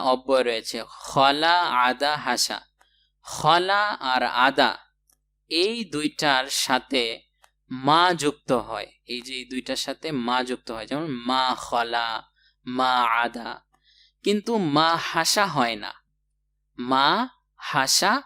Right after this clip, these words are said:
হয় না। তো যখন আদা এর পূর্বে মা যুক্ত হবে, খলা এর পূর্বে মা যুক্ত হবে, অর্থাৎ এরকম হবে মা খলা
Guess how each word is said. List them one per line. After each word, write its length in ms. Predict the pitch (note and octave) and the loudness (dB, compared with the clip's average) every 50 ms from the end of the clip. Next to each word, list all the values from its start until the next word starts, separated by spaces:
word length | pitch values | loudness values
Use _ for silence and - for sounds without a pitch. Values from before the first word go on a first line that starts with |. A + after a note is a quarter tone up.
| _ _ _ _ _ _ _ | _ _ _ _ _ _ _
হয় 380 | - - - C3 C3 C3+ C#3 D3 C#3+ C3+ | -18 -4 0 2 2 2 2 0 0 2
না। 200 | C3 C#3+ D#3+ D3+ B2 - - _ _ _ _ _ _ _ _ _ _ - - - - _ _ _ _ _ - | 2 4 4 4 2 0 -4 _ _ _ _ _ _ _ _ _ _ -20 -20 -20 -20 _ _ _ _ _ -4
তো 60 | G#3 A3 F3+ - - | -4 -4 -2 -2 -4
যখন 680 | - D#3 D3+ D3 _ - B3 B3 A3 F#3+ D#3 D3 D3 D#3+ C3+ A3+ B3+ _ _ _ _ _ _ _ _ _ _ _ _ _ _ - | -2 0 0 -2 _ -2 2 2 4 4 4 4 2 0 -2 -4 -6 _ _ _ _ _ _ _ _ _ _ _ _ _ _ 2
আদা 500 | B2+ C3 C#3 D3+ D#3+ D#3 E3 F3 E3+ C#3+ C3 B2+ B2+ C3 B2+ - | 4 6 6 6 4 4 4 6 6 6 4 4 0 -2 -4 -6
এর 200 | C3 C3 C3+ C3 C3 | -2 -2 -2 -2 -2
পূর্বে 440 | _ - C#3+ C#3+ C3+ B2+ C3 C3 B2+ B2+ B2 | _ -4 -4 -4 -2 0 -2 0 0 0 0
মা 180 | A#2+ B2 C3 C#3 C#3+ C#3 | 0 2 2 4 2 2
যুক্ত 360 | C3+ C#3 C#3 - _ _ - C3 | 0 -2 -6 -6 _ _ -8 -8
হবে, 360 | G#2+ B2 A#2+ A#2 A2+ A#2+ A#2 A#2 A2+ | -6 -4 -6 -6 -4 -6 -6 -6 -6
খলা 460 | - - D3 C#3 C3+ C#3 C#3+ C#3+ C#3+ C#3 C3+ | -8 -2 2 2 2 4 4 2 2 2 2
এর 160 | C3 B2+ B2+ | 0 -4 -6
পূর্বে 380 | - _ - C3 B2 A#2+ B2+ B2 A#2+ A#2 A#2 | -6 _ -10 -10 -8 -4 -4 -4 -2 -2 0
মা 100 | B2+ C3 C3+ | 0 2 0
যুক্ত 340 | C3 C3+ C#3 C3+ _ _ - B2 | 0 -2 -4 -6 _ _ -12 -10
হবে, 280 | G#2+ A2 G#2+ - - - | -10 -10 -10 -12 -12 -6
অর্থাৎ 340 | B2+ C#3 - - - D#3+ D3+ | -6 -6 -6 -4 -8 -10 -6
এরকম 360 | D3 C#3+ D3+ C#3+ - - C3 A#2+ | -4 -4 -4 -4 -4 -6 -6 -6
হবে 200 | A#2+ A2+ A2 A2+ A2+ A#2 | -6 -8 -10 -10 -8 -4
মা 200 | B2 C3 C3 B2+ B2+ A2+ | -2 0 2 2 0 -2
খলা 460 | - - - A#2+ A#2 A#2 A2+ A2 G#2+ | -4 -2 0 0 0 0 -2 -2 -4